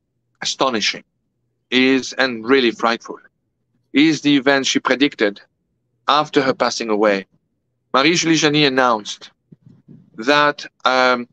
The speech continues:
on the day of her death, which took place in nineteen forty-one, March, early March nineteen forty-one, um,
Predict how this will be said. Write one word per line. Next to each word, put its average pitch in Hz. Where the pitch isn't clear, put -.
on 123
the 123
day 147
of 156
her 156
death, 110
which -
took -
place 135
in 117
nineteen 143
forty-one, 110
March, 113
early 147
March 113
nineteen 120
forty-one, 110
um, 120